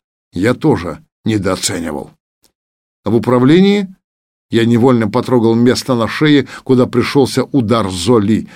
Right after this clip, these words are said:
«Зачем вы напали?» «Мне нужна была схема подземелья Суперхома».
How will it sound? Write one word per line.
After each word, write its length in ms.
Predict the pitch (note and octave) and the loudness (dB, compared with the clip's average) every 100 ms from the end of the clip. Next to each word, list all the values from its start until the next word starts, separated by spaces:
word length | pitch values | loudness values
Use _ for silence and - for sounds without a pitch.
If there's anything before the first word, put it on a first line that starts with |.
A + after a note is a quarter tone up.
| - - | -18 -4
«Зачем 440 | A2 B2 D3 A2+ | -2 0 0 0
вы 120 | A2 | 0
напали?» 480 | A2+ A2+ G#2+ D#2 D#2 _ _ _ _ _ _ _ _ _ - - | 0 -2 -6 -8 -12 _ _ _ _ _ _ _ _ _ -20 -8
«Мне 220 | A#2 C3 | 0 2
нужна 320 | C3+ C3 A#2+ B2 | 2 2 2 2
была 200 | B2 B2 | 2 2
схема 400 | - C#3+ B2+ A2+ | 0 0 0 0
подземелья 580 | A#2+ G#2 B2 B2+ A#2 | -2 0 2 2 2
Суперхома». 840 | G#2+ - C#3 C3+ A#2+ - G#2+ F2 | 0 0 0 0 -4 -2 -2 -2